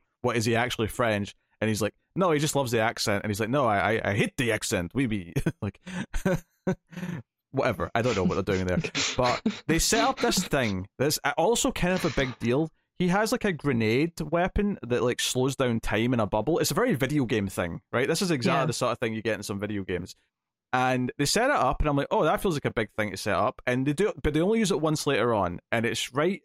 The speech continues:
Speaker 1: and I, to the point where I forgot that it was set up, but they use it right at the end when the two humans are falling to their death, and he shoots the time grenade, and it slows them down, you know, long enough that Optimus can come in and, and grab them.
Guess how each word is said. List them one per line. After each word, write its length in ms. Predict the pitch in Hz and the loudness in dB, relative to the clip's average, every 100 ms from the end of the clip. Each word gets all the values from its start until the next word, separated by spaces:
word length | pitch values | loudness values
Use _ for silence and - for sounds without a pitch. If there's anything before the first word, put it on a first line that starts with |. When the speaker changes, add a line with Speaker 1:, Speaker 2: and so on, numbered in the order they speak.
| - | -2
Speaker 1:
and 100 | 135 | 0
I, 120 | 151 - - | 0 -4 -6
to 80 | - | -2
the 80 | |
point 280 | 151 175 196 | 0 0 2
where 120 | 170 | 2
I 60 | 160 | 0
forgot 380 | - 117 123 131 | 0 0 0 0
that 80 | 117 | -2
it 40 | |
was 120 | 107 | -2
set 160 | - 113 | 0 0
up, 240 | 101 - - | 0 -2 -2
but 140 | 123 | -2
they 60 | 123 | 0
use 260 | 127 170 175 | 2 0 0
it 100 | 139 | 0
right 140 | 165 | 0
at 80 | 170 | 2
the 140 | 139 | 2
end 320 | 123 117 110 - _ _ _ | 2 2 -2 -6 _ _ _
when 180 | - 117 | -2 0
the 60 | 113 | 0
two 220 | - 151 | 0 0
humans 420 | 143 135 123 117 | 2 0 0 0
are 80 | 107 | -2
falling 440 | - 123 113 120 117 | -2 0 0 0 -2
to 100 | 110 | -2
their 100 | 104 | -2
death, 360 | 95 92 92 | 0 0 0
and 100 | 101 | -4
he 60 | 92 | -6
shoots 320 | - 120 - | -6 -6 -6
the 100 | 113 | -8
time 320 | - 104 104 | -6 -4 -2
grenade, 400 | 101 95 92 95 | -2 -2 -2 -2
and 80 | 87 | -4
it 80 | - | -8
slows 280 | - 104 98 | -6 -4 -4
them 100 | 101 | -2
down, 420 | 98 92 95 90 - - | 0 0 -2 -6 -12 -8
you 80 | 95 | -8
know, 80 | - _ _ _ | -8 _ _ _
long 180 | 156 196 | 0 2
enough 300 | 143 120 117 | 2 0 -2
that 120 | 113 | -4
Optimus 400 | 113 113 - 110 | -2 -4 -4 -8
can 120 | - 113 | -8 -6
come 200 | 110 101 | -2 -2
in 100 | 95 | -4
and, 200 | 90 87 - _ _ _ _ _ - | -6 -10 -14 _ _ _ _ _ -8
and 120 | 98 | -4
grab 320 | 95 90 - | 0 0 0
them. 160 | 87 | -4